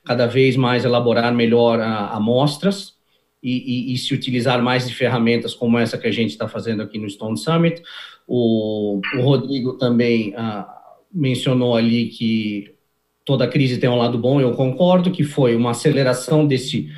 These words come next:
dessa utilização das ferramentas, que eu te falo, a gente também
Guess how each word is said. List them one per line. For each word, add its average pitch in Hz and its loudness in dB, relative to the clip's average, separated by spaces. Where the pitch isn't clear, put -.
dessa 123 0
utilização 127 2
das 117 0
ferramentas, 123 2
que 104 -2
eu - -6
te - -10
falo, 113 -2
a 104 -2
gente 131 -2
também 135 2